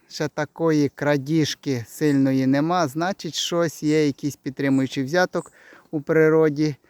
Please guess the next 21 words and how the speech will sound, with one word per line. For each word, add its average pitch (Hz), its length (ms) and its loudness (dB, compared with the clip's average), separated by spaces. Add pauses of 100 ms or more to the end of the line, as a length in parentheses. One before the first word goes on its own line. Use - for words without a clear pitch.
(720)
Ну, 220 380 -4 (1160)
якось 156 520 0
так. 139 500 -4 (320)
Давайте 180 280 -6
заглянемо 156 500 4
в - 40 -4
пару 143 260 0
вуликів, 151 440 -2
побачимо, 139 500 -2
що - 380 -4
вони 139 300 2
є. 135 220 2
Ми 131 280 0 (2000)
ось 156 100 -6
поклав 156 420 -2
недавно 143 640 0 (380)
вощинку. 139 680 -6
Подивимося, 131 460 -4
якщо 139 240 -6
вощинку 139 600 -2
тянуть, 180 460 -2